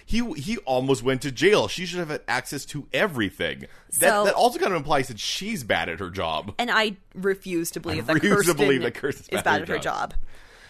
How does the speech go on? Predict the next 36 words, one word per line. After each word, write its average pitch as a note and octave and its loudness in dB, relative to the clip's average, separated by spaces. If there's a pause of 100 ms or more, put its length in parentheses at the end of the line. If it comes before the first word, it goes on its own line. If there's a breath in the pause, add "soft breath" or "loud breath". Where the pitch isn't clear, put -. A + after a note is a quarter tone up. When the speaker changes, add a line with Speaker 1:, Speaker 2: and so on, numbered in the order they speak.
(120)
Speaker 2:
So - 0
we D#4 0
Speaker 1:
I - -2
Speaker 2:
have F4 0
some A4+ -6
sort C#4 -6
se-, - -4 (100)
short A3 -4
scenes. F#3 -6
Marissa's G#3 -4
doing G3 -4
some A3 -6
packing. F#3 -4
She's, - -6 (320)
mm, A#3 -12 (840)
she's - -8 (220)
thoughtful E4 -2 (440 soft breath)
and A3 -2
Speaker 1:
Yeah. - -2
Speaker 2:
she's G3 -6
reminiscing, G#3 -4
but A3+ -8
she's F#4+ -8
not G4+ -2
sad. D3 -2
Speaker 1:
Yeah. F3 -8 (320 soft breath)
Speaker 2:
And B3+ -4
Ryan C4+ 0
comes B3+ -8
in. F#3+ -6
He's G3+ -6
like, - -10 (140)
"Hey, D3+ -2 (560)
I G3 -2
get C#3+ -8
it. C#3 -6